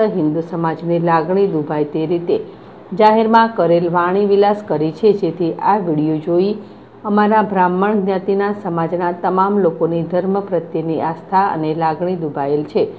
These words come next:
આ અંગે રમેશચંદ્ર ફેફરનું શારદાનગર મેઇન રોડ, બંસી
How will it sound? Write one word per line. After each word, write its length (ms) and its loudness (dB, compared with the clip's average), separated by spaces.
આ 180 2
અંગે 240 6
રમેશચંદ્ર 640 0
ફેફરનું 580 2
શારદાનગર 800 0
મેઇન 340 2
રોડ, 300 2
બંસી 400 -2